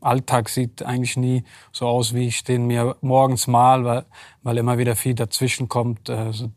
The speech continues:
zwischenmenschliche Sachen, kleine Themen, wo man einfach versucht, äh, frühzeitig entweder einzugreifen oder die Jungs auch wieder reinzuholen ins Boot. Äh,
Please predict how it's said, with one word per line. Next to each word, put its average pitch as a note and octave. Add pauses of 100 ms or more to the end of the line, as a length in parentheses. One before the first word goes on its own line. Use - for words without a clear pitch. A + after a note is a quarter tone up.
(240)
zwischenmenschliche A#2 (240)
Sachen, A#2
kleine A#2
Themen, A#2+ (720)
wo B2+
man A2
einfach A2
versucht, B2
äh, B2
frühzeitig C3
entweder B2+
einzugreifen D3
oder B2
die A#2
Jungs B2+
auch A#2+
wieder A#2+
reinzuholen C3
ins A#2+
Boot. B2
Äh, A2+